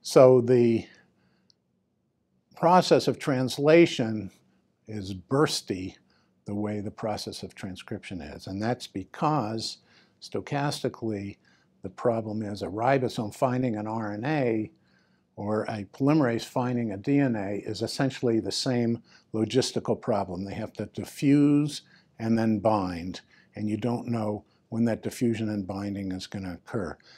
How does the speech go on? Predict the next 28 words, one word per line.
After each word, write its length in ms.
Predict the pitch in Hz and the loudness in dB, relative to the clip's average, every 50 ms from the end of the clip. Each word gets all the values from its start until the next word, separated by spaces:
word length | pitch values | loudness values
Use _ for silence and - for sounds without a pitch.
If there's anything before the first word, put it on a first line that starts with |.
| _ _ _ | _ _ _
But 80 | 110 | -4
when 160 | 107 117 117 | -2 0 0
they 120 | 110 107 107 | 2 0 0
do 260 | 107 104 139 147 170 | 2 4 6 6 6
bind 440 | 151 127 120 117 117 113 113 120 120 | 6 2 0 0 0 0 -2 -2 -2
and 120 | 110 104 | -2 -2
they 100 | 101 98 | -2 -2
assemble 460 | 101 101 - - 135 117 107 107 110 | -4 -4 -4 -2 -2 -2 -2 -4 -4
initiation 680 | 107 104 107 110 - - 120 113 127 147 - - 139 110 | -4 -4 -4 -4 -4 -2 0 0 0 0 0 -2 -2 -4
factors 800 | - - 120 107 104 104 - _ - 107 101 101 - - - - _ _ - - - _ _ _ | -2 -2 -2 0 0 -2 -4 _ -8 -6 -6 -6 -8 -12 -14 -18 _ _ -20 -20 -20 _ _ _
for 400 | _ - - - 120 107 104 98 95 | _ -14 -4 0 0 2 2 0 -2
translation 800 | - - 127 107 101 101 92 - 139 147 151 147 - 139 110 | -4 -6 -8 -6 -6 -8 -2 0 2 2 2 2 0 -2 -4
here, 440 | 113 - 127 113 107 104 101 101 - - _ _ _ _ - _ _ _ _ - | -4 -6 -6 -6 -4 -6 -6 -8 -10 -14 _ _ _ _ -20 _ _ _ _ -12
um, 280 | 104 101 98 98 104 - _ | -10 -8 -8 -8 -10 -10 _
several 500 | - - - - 165 147 139 139 135 117 | -16 -12 2 8 8 8 8 8 4 2
ribosomes 580 | 110 110 101 107 104 101 101 - 120 104 92 - | 2 2 2 2 0 -2 -6 -6 -8 -10 -10 -8
can 160 | - 110 104 | -8 -6 -4
get 140 | 98 104 98 | -4 -4 -4
on 240 | 101 98 98 101 95 | -4 -8 -8 -10 -10
in 120 | 92 98 | -10 -10
a 60 | 92 | -10
relatively 580 | 87 95 104 104 110 107 - - 110 98 98 95 | -10 -8 -6 -6 -6 -6 -8 -10 -10 -8 -8 -8
short 340 | - - - 107 92 - - | -8 -8 -8 -8 -8 -8 -10
period, 400 | - - 95 92 92 92 92 _ _ _ - - _ _ _ _ - | -10 -8 -8 -8 -8 -10 -12 _ _ _ -20 -20 _ _ _ _ -10
and 140 | 101 101 101 | -6 -6 -4
then 180 | 104 101 98 | -4 -4 -4
they 160 | 95 95 95 | -4 -6 -4
all 440 | 95 - 95 92 90 92 - - _ | -4 -4 -4 -6 -6 -8 -10 -12 _